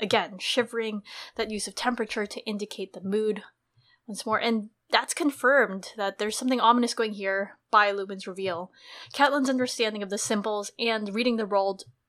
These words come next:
around her is something that I think is passed on to her children, right? It's something that we see passed on to Sansa and Arya. It's something that's gonna have to happen in Bran's own storyline because he's steeped in this idea of, of seeing things through the language of symbols.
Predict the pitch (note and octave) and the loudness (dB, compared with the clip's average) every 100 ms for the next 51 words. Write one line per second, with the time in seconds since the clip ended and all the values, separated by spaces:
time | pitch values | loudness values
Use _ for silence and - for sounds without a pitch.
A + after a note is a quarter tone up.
0 | - G#3 E3+ A3 B3+ D#4 D#4 B3 A#3+ - | -6 -2 0 0 2 2 8 8 8 2
1 | - - - F4+ A#4 G#4 F#4+ E4+ D#4 - | -8 -4 0 2 6 6 6 2 0 4
2 | D4+ D4 - C4 B3 B3 A3 A#3 G#3+ D#3 | 6 6 6 4 4 -2 -2 -2 -2 -4
3 | E3+ F#3+ G#3+ B3+ B3 B3 A3+ G#3+ A#3+ A3+ | -4 -2 0 0 0 0 -2 -6 -2 -2
4 | A3 G#3+ A3+ A3+ G3+ G3+ G3+ F#3 F#3+ F#3+ | 0 0 0 0 0 0 -2 0 2 0
5 | G3 C4+ D#4+ C#4 - G3+ F#3 G#3+ A3+ A3+ | -2 -4 0 0 2 0 6 6 6 2
6 | A3 G3 F#3+ - - - - - - A#3+ | 2 -2 -4 -8 -14 -16 -16 -18 -2 6
7 | A#3+ A#3 A#3 A3 - G#3+ A3 A3 A3 G#3+ | 6 6 4 4 0 0 2 4 4 0
8 | - G3 - G#3 - - - A3 G#3+ - | -4 -6 -4 0 2 2 0 -2 -4 -4
9 | G#3+ G3 G3 G#3+ G3 G3+ G3 G3 G3 F#3 | -4 -2 0 0 -2 -2 0 2 2 2
10 | F#3+ F#3 - G3 F#3+ - - - C4+ C#4 | 0 0 0 0 0 -4 -4 0 0 0
11 | B3 G#3+ G3 - - - A3+ C4+ A3 F3+ | 0 0 0 -6 -8 -8 -2 -2 -2 -2
12 | F#3+ G#3+ G3 G3+ - - - A#3 A3 G#3 | 0 -2 -2 -6 -8 -6 0 0 0 -6
13 | G3+ - | -10 -10